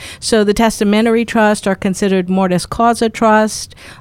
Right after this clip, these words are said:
The living trust are considered inter vivos trust. And there's all kinds of trusts. There's, um, islet trust, which are irre-,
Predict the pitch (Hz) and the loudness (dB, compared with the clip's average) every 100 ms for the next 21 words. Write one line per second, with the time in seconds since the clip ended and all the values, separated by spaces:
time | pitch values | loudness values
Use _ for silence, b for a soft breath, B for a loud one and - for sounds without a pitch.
0 | - 202 196 180 170 202 226 226 220 226 | -2 2 2 2 2 2 2 2 0 0
1 | 214 208 - 165 185 - 196 - 196 190 | 0 0 -4 -4 -2 -2 -4 -2 0 0
2 | 175 - 202 202 185 202 180 175 175 - | -2 -4 -4 -2 -2 0 0 -2 -2 -4
3 | 131 160 - 339 403 311 254 - 214 196 | -4 -4 -6 -2 0 0 0 0 -2 -2
4 | 175 185 165 - 190 175 - 185 170 156 | -4 -4 -4 -2 -2 -2 -4 -4 -2 -4
5 | - 190 220 254 254 240 - 240 226 226 | -2 0 2 2 0 0 -2 0 2 0
6 | - - B B - 214 202 - 214 190 | -4 -14 B B -2 0 0 -2 0 2
7 | 190 214 190 190 | 2 0 0 0